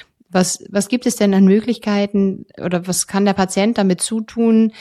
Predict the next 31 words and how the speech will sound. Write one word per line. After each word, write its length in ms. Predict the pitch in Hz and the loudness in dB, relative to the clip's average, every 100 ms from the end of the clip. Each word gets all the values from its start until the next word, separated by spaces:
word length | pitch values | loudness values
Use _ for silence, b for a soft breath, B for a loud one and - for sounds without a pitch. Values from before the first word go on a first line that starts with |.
| B - | B -10
dass 140 | 185 | -4
es 100 | 190 | 0
hinter 240 | 220 214 202 | 2 0 0
ein 140 | 196 | -2
gutes 260 | 214 202 - | -2 -4 -6
Ergebnis 600 | 185 202 220 190 160 151 | -4 -4 0 0 0 -2
wird? 260 | 151 - | -4 -4
Und 160 | 165 165 | -4 0
wie 120 | 190 | 2
sieht 180 | 185 190 | 2 0
die 60 | |
Nachbehandlung 760 | 170 180 - 170 160 151 160 156 | 0 -2 -2 -4 -4 -6 -12 -10
aus? 360 | 151 143 - - - | -8 -6 -8 -10 -14
Was 300 | 175 185 214 | -4 -2 0
mache 160 | 214 | 0
ich, 120 | 214 - | -2 -2
nachdem 560 | 170 - 196 185 170 | -2 0 0 0 -2
mir 240 | - 180 175 | -4 -4 -2
mit 120 | 170 | -2
der 100 | 170 | -2
Karpaltunnel 560 | 170 175 185 180 170 | -2 -2 -2 0 -2
gespalten 560 | 165 160 170 170 170 170 | -4 -4 -2 0 0 -2
worden 260 | 160 156 156 | 0 -2 0
ist? 260 | 196 - B B B B - | 0 -2 B B B B -4
Ähm, 280 | 175 170 165 | 0 2 0
so 160 | 170 | -2
wird 100 | 165 | -2
es 140 | 160 156 | -2 -2
ja 80 | 156 | -2
immer 180 | 160 | -4
genannt. 400 | 160 165 175 185 | -2 0 2 0